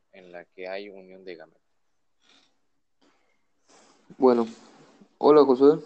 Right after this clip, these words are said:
Speaker 2: gracias por invitarme a esta grabación, te lo agradezco. Respondiendo a tu pregunta, ese tipo de reproducción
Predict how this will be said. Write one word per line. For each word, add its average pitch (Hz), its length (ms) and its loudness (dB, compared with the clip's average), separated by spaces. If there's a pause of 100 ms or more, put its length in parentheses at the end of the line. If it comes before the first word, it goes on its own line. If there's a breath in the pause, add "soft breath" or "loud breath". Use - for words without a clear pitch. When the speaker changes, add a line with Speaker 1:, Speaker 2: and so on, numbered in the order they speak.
Speaker 2:
gracias 131 320 2
por 120 360 2
invitarme 117 520 -2
a 110 380 -4 (200)
esta 123 220 -2
grabación, 117 520 0
te - 100 -4
lo 127 60 2
agradezco. 120 580 0 (580)
Respondiendo 131 440 0
a 139 80 -2
tu 127 100 -4
pregunta, 131 600 -4 (520)
ese 160 300 0
tipo 139 300 0
de 123 260 4
reproducción 120 760 0